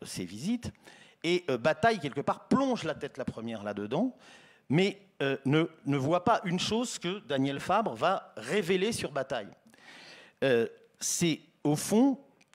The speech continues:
tout son livre, Bataille à Lascaux, consiste à montrer comment Bataille, en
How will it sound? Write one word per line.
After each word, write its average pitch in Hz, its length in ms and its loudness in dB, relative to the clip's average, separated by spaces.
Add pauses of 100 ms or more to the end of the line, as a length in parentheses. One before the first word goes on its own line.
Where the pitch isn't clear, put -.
(580)
tout 160 160 -2
son 127 220 0
livre, 156 440 -2
Bataille 117 400 -4
à - 20 -2
Lascaux, 196 440 -2 (400)
consiste - 760 -4 (560)
à 156 420 0
montrer 165 420 0
comment 147 260 0
Bataille, 139 500 -2 (120)
en 123 220 -2